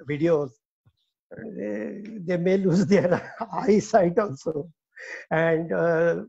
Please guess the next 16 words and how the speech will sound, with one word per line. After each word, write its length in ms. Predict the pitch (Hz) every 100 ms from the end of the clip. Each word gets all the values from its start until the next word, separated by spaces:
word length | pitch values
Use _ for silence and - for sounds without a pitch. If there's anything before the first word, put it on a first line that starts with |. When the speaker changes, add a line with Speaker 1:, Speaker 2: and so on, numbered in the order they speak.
| -
Speaker 1:
wrong 360 | 147 202 226 -
sitting 360 | 196 175 185
posture, 520 | 185 180 180 170 160 135 _ - _ _ _
you 160 | - 160
get 240 | 156 185
the 100 | 175
back 320 | 143 156 170 -
trouble. 480 | 175 165 170 147 151 _ _ _ _ -
Speaker 2:
Mm-hmm. 80 | 165
Speaker 1:
Then, 360 | 160 160 160
uh, 600 | 170 - 196 180 170 175 190 202 - 208 _
eating, 480 | 170 175 196 196 180 -
eating 380 | 190 170 202 202
lot 280 | 160 160 185
of 100 | 202 180 -
things, 480 | 170 156 139 -